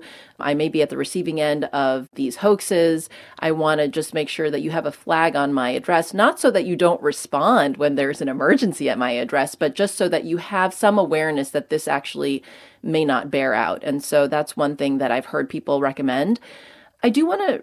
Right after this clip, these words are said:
mention something in response to what Sue had just said about, um, whether there should be increased penalties when the target is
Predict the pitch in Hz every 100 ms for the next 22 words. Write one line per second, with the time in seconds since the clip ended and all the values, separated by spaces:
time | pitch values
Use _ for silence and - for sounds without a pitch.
0 | - - 202 202 233 208 208 185 175 160
1 | 165 - 160 - 156 - - 180 165 143
2 | 165 - 156 143 135 - 147 151 143 135
3 | 135 - 147 135 131 165 170 185 165 170
4 | 156 151 160 - 147 - 156 151 151 143
5 | 131 135 - 147 139 135 135 135 143 131
6 | - 165 165 165 - 147 135 135